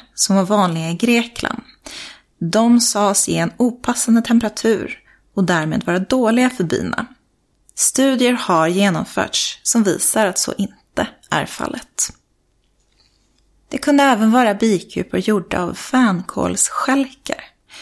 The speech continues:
och i detta fallet så var de fyrkantiga. Och den här referensen till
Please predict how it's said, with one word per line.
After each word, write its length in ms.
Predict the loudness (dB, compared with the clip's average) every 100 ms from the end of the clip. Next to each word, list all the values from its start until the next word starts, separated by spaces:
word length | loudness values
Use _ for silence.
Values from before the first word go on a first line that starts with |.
| -20
och 220 | -8 -2
i 40 | 0
detta 300 | -2 -2 -2
fallet 360 | -2 -6 -4
så 100 | -2
var 160 | 0 -2
de 120 | -6
fyrkantiga. 960 | -2 2 0 -2 -2 2 0 0 -6 -6 -12 _ _ _ _ _ _ _
Och 80 | 0
den 80 | 2
här 280 | 4 4 4
referensen 800 | 2 2 4 4 4 2 -2 -4
till 520 | -4 -2 0 0 -4